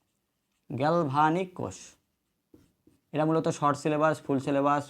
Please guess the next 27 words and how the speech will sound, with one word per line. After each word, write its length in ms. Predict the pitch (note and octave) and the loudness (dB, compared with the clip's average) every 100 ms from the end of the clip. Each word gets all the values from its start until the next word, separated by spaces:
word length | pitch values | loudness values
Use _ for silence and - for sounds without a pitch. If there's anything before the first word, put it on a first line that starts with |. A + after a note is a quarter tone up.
| - | -14
ফার্স্ট 240 | - C3 - | -10 -10 -4
ইয়ার, 180 | C#3 C#3 - | -2 -2 -4
সেকেন্ড 280 | B2 B2+ B2+ | -6 -4 -2
ইয়ার, 140 | B2+ B2+ - | -2 -2 2
সবার 220 | G#3 F3+ | 4 4
জন্য 140 | C3 A#2 G#2 | 2 0 -4
এটা, 100 | - _ _ _ _ - | -10 _ _ _ _ 2
সবার 240 | G3+ G3 D#3+ | 8 8 8
জন্য 140 | D3+ C3+ | 4 4
আজকের 180 | C3+ B2 | 2 -4
এই 60 | |
সাজেশন, 320 | B2 A2+ A2 - _ _ _ _ C3 | -2 -6 -8 -16 _ _ _ _ -2
গ্যালভানিক 360 | C#3 C3 B2 - | 0 2 -2 -4
কোষ। 140 | A2 - - _ - _ - _ F3 | -14 -16 -20 _ -20 _ -20 _ 8
তারপর 340 | G#3 E3+ B2+ B2+ - _ _ _ _ G3+ | 8 8 2 2 -10 _ _ _ _ 2
ইএমএফ, 480 | A#3 G#3+ G3+ D#3 G#2 - - G3 | 4 6 6 4 2 -4 -6 -4
ইএমএফ 480 | G#3 F3 F3+ F3 D3+ | -2 0 2 2 2
নির্ণয়। 320 | C#3 A#2 A2 G2+ _ _ _ _ - | 2 2 -2 -12 _ _ _ _ -6
হুম, 140 | D#4 - D#3 | -4 -2 0
ইএমএফ 340 | E3 D#3+ D#3+ F3 | 0 0 2 2
এর 60 | E3 | 2
মধ্যে 160 | D#3+ E3 | 2 4
আবার 100 | D#3 D3 | 6 4
ভাগ 80 | D3+ | 2
আছে 140 | C#3 D3+ - - _ _ - - D#3+ | -2 -6 -6 -20 _ _ -10 2 4
ই 20 | F3 | 6
নট 200 | F3+ F3+ | 4 2